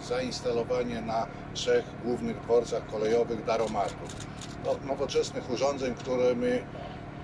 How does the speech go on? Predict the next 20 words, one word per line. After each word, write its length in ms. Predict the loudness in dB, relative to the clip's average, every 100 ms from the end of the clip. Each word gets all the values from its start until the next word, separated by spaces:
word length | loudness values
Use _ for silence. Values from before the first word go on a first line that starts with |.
| -6
przez, 240 | 2 2 2
poprzez 380 | 0 2 0
które 340 | 0 2 4 2 0 -4
każdy 520 | 2 2 2 0 -2 -2
z 60 |
pasażerów 800 | 0 0 0 2 6 6 4 0
może 260 | -2 -2 -2
dokonać 520 | -2 -2 -2 -4 -6
wpłaty 720 | -4 2 4 2 0 0 0 -4 -12 -12 -10 -8
na 360 | -2 0 0 -2 -2
akcję 440 | -2 -2 -4 -2 0
Chleb 320 | 2 4 4 0 -12 -6
dla 280 | 0 2 0 -4 -10 -12 -12 -10
Syrii. 520 | -8 -6 -4 -6 -8 -10 -10 -10 -12 -12 -10 -10 -10 -10 -10 -12 -10 -10 -10 -10 -10 -10 -10 -10 -8 -2
Dziś, 440 | 0 2 0 0 4
e, 440 | 8 10 10 8 2 -8 -6
udaje 380 | 2 4 4 2
się 360 | 0 2 2 2 -4 -10 -10 -10 -10 0
odprawić 640 | 0 2 4 4 2 -2
pierwszy 600 | -2 4 4 4 2 2